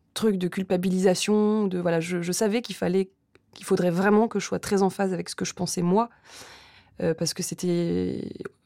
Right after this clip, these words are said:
finalement le seul avis qui compterait vraiment, ça serait le mien. Je, je l'ai pressenti très vite. Du coup, en fait, ça a donné lieu à des discussions qui étaient, euh, bon, il y a eu des moments moins cool, hein, évidemment,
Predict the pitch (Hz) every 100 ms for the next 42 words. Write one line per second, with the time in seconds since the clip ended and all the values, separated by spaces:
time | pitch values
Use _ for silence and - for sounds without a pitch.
0 | _ 226 - - 185 165 175 208 208 175
1 | 160 - 202 185 185 202 - - 165 180
2 | 170 170 180 190 175 - 165 180 180 _
3 | _ _ - 180 170 175 165 175 175 -
4 | 156 175 - 185 202 - - _ - 175
5 | 185 269 294 269 - - - 180 247 -
6 | 170 175 185 185 190 180 180 208 240 254
7 | - 180 170 170 170 170 180 170 180 185
8 | - 196 233 240 208 185 180 175 175 170
9 | - _ - - _ _ _ _ _ _
10 | _ - - 95 92 90 87 90 180 175
11 | 175 170 170 180 180 175 165 175 180 277
12 | 226 175 180 196 269